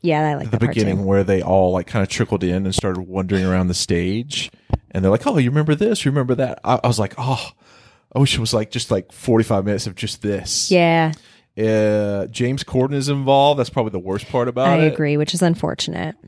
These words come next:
Speaker 2: Um, but the other big thing, I mean, I'm a basic bitch and I watch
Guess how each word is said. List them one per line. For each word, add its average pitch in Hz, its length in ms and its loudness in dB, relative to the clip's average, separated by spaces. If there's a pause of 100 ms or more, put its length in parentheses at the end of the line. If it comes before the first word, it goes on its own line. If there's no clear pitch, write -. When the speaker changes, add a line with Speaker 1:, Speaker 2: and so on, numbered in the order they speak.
(160)
Speaker 2:
Um, 98 640 -2
but 120 140 -4
the - 120 -2
other 190 240 4
big 123 300 0
thing, 98 360 -2 (360)
I 110 40 -4
mean, 107 280 -2 (160)
I'm 107 400 -4 (220)
a 110 80 -12
basic - 360 -8
bitch 90 300 -8
and 92 80 -8
I 90 180 -6
watch 92 240 -8